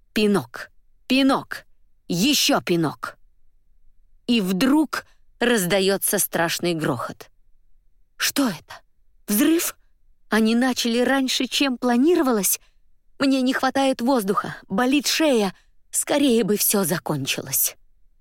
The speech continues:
Мне удаётся повернуть голову вправо. Что это? Всё-таки взрыв?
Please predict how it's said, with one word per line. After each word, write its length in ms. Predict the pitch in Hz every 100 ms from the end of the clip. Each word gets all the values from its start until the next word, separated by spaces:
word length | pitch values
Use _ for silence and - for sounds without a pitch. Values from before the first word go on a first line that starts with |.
| _ - _ -
Мне 240 | 208 190 180
удаётся 540 | 175 175 190 - 160
повернуть 540 | 190 170 151 175 160
голову 360 | 156 175 151 156
вправо. 480 | - 139 127 120 - _ _ -
Что 280 | - - 269
это? 300 | 202 - 190 _ _ _ -
Всё-таки 460 | - 285 262 277
взрыв? 460 | 247 320 370 -